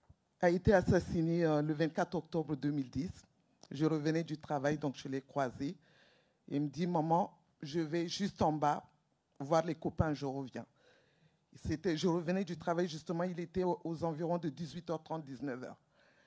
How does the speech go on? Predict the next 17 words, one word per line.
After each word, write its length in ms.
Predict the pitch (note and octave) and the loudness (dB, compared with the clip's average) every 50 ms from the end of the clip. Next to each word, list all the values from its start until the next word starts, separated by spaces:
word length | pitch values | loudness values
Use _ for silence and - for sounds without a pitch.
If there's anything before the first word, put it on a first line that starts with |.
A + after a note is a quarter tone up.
| _ _ _ _ _ _ _ _ _ - | _ _ _ _ _ _ _ _ _ -8
Et, 160 | C#3 D#3+ D#3+ | -4 -2 0
euh, 120 | D3+ D3 | 0 0
il 60 | E3 | -2
me 60 | E3+ E3+ | -4 -6
dit, 200 | D#3 - F3 F#3 | -8 -8 -10 -6
voilà. 400 | F3 C#3+ D3+ D3 C3+ C#3 D#3+ - | -2 0 0 2 2 0 -2 -2
Donc, 200 | - D3+ F#3+ F3 - | -4 -4 -4 -2 -2
c'était 240 | - F#3+ - A3+ G3+ | -4 -2 -2 -2 -2
des 120 | E3+ G#3 | -2 -4
périodes 400 | - - G#3+ G3 G#3+ G#3 G#3 F#3 | -2 0 0 2 2 0 0 0
des 100 | F#3 F#3 | 0 2
vacances. 600 | E3+ F3 E3 D#3 - E3+ E3 E3+ F3 F#3 F3+ - | 4 4 4 4 2 2 2 2 2 2 0 -2
Euh, 340 | F3 E3 D#3 C3+ C3+ C#3+ C3+ - _ _ _ _ _ _ _ _ _ _ - - | -2 0 0 -2 -4 -6 -10 -14 _ _ _ _ _ _ _ _ _ _ -20 -20
je 120 | - - | -20 -14
dis, 100 | - - | -10 -8
ben 140 | D#3+ D3 D#3+ | -6 -4 -4
bon, 240 | C#3 B2+ C#3 C3 - | -4 -4 -4 -6 -6